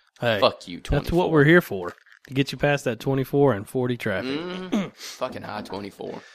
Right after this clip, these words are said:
Speaker 1: And whatever interstate you're dealing with,
Speaker 2: Yep.
Speaker 1: to our
Speaker 2: I forty.
Speaker 1: international listeners. Luckily,
Speaker 2: As
Speaker 1: I
Speaker 2: it's
Speaker 1: have a
Speaker 2: issues.
Speaker 1: reliable operating system. Um, I use
Speaker 2: Why do you
Speaker 1: Android.
Speaker 2: just take shots at my phone all the time?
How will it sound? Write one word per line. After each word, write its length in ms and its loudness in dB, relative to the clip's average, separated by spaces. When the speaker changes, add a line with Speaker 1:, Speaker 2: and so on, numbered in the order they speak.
Speaker 1:
And 160 6
whatever 480 8
interstate 480 2
you're 160 -4
dealing 300 -2
with, 300 -8
Speaker 2:
Yep. 100 0
Speaker 1:
to 140 6
our 240 2
Speaker 2:
I 20 -8
forty. 160 -4
Speaker 1:
international 640 4
listeners. 540 -10
Luckily, 360 8
Speaker 2:
As 40 6
Speaker 1:
I 40 6
Speaker 2:
it's 80 4
Speaker 1:
have 120 4
a 40 2
Speaker 2:
issues. 80 2
Speaker 1:
reliable 640 2
operating 400 -2
system. 440 -10
Um, 280 -8
I 60 -4
use 180 -6
Speaker 2:
Why 140 4
do 80 -6
you 60 -4
Speaker 1:
Android. 100 -2
Speaker 2:
just 200 -4
take 260 -2
shots 460 0
at 60 -6
my 160 -2
phone 320 -4
all 180 -8
the 120 -16
time? 220 -12